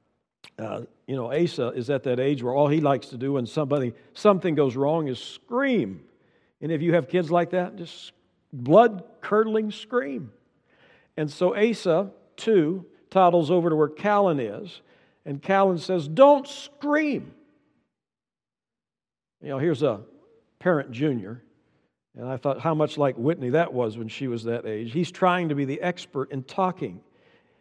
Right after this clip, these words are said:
And so he says to his little two-year-old brother, "Don't talk like that. Don't scream."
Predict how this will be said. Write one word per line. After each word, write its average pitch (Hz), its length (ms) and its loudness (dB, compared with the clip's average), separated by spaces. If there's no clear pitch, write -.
And 151 120 -8
so 202 160 2
he 202 100 4
says 220 360 0
to 190 120 -2
his 165 160 0
little 190 160 2
two-year-old 156 720 0
brother, 156 380 -2
"Don't 277 460 4
talk - 320 4
like 127 280 -2
that. - 180 -20
Don't 269 260 6
scream." 226 760 -2